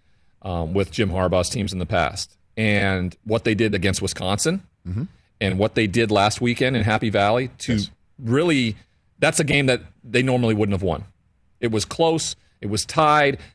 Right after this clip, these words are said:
Speaker 1: They ran a great play call where they ran a pick and, and made the Penn State players run into each other, and it turned into a huge touchdown that ultimately won them the game.
Speaker 2: Correct.
Speaker 1: Those things, uh,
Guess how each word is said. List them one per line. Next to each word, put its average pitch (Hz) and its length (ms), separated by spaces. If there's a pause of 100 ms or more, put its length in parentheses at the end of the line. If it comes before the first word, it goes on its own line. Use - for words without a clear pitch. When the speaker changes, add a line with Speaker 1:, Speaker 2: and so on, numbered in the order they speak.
(120)
Speaker 1:
They 110 140
ran 117 180
a 110 80
great 127 460
play 139 200
call 139 280
where 120 100
they 110 160
ran 113 180
a 98 60
pick - 360
and, 101 240
and 104 140
made 110 260
the 101 140
Penn 123 280
State 120 340 (140)
players 120 320
run 131 160
into 143 200
each - 140
other, 135 220
and 113 80
it - 80
turned 131 160
into 117 180
a 101 60
huge 139 260
touchdown 131 320
that 120 160
ultimately 123 420
won 117 200
them 113 140
the 104 60
game. 110 360
Speaker 2:
Correct. 82 320 (180)
Speaker 1:
Those 165 380
things, 165 460 (420)
uh, - 160